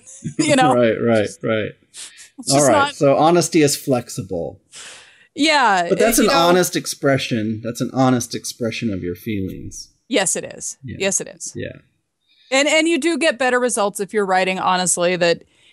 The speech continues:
Speaker 1: you know, "I'm really mad at this person because they did thus and such." And, you know, you've gotta be able to vent that, and you've gotta be able to, to say, you know, "This is a problem." If you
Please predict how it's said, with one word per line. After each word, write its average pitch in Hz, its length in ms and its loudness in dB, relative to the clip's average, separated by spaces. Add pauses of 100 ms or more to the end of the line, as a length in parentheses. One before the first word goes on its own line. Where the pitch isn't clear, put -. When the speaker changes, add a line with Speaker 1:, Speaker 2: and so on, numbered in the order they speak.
(140)
Speaker 1:
you 208 140 2
know, 196 220 4
"I'm 196 140 4
really 220 220 4
mad 196 340 2
at 196 120 0
this 185 140 -2
person 185 340 0
because 180 320 2
they 185 160 2
did 180 180 2
thus 175 220 2
and 180 120 -2
such." 170 520 0 (580)
And, 214 300 2
you 240 140 2
know, 233 100 4
you've 220 200 2
gotta 254 220 4
be 240 120 2
able 208 220 2
to 214 100 -4
vent 175 360 -4
that, 170 220 0
and 180 100 -8
you've 170 140 -8
gotta 180 240 0
be 175 160 2
able 170 240 2
to, 175 300 -2
to - 200 -2
say, 175 360 2
you 175 120 0
know, 170 120 0
"This 190 280 2
is 196 80 -2
a 196 40 -2
problem." 208 460 2
If 190 140 -4
you 226 540 -2